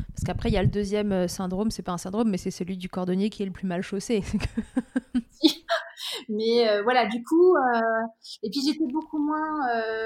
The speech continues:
Speaker 2: avec mon fils, on a eu beaucoup, euh, j'étais encore très influencée par, enfin, au, au début en tout cas, avant que je me lance dans ce travail de... sur l'allaitement, euh, j'étais très influencée par ce qu'on pouvait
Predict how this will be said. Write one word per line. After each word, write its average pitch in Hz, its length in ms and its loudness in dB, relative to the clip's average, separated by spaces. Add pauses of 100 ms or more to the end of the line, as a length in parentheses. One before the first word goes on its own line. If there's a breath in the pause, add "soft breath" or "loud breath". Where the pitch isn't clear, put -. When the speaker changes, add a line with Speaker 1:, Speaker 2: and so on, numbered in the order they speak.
(140)
Speaker 2:
avec 247 220 -6
mon 262 160 -2
fils, 330 260 -4
on 254 100 -2
a 226 80 0
eu 233 120 -2
beaucoup, 285 400 -6
euh, 208 220 -4 (680)
j'étais 254 260 -2
encore 277 240 -2
très 320 220 -2
influencée 262 920 -2
par, 254 280 0
enfin, 233 220 2
au, 247 240 -4
au - 20 0
début 269 300 0
en 240 100 -2
tout - 140 -12
cas, 277 180 2
avant 240 380 0
que 196 300 0
je 196 120 -6
me 208 140 -2
lance 233 260 -2
dans 202 160 -6
ce 190 440 -6
travail 226 420 -2
de... 185 220 -2
sur 190 180 -10
l'allaitement, 190 500 -4 (460 loud breath)
euh, 190 480 -4
j'étais 214 300 -8
très 277 220 -4
influencée 262 500 -2
par 240 160 -4
ce - 80 -14
qu'on 233 120 -2
pouvait 240 240 -6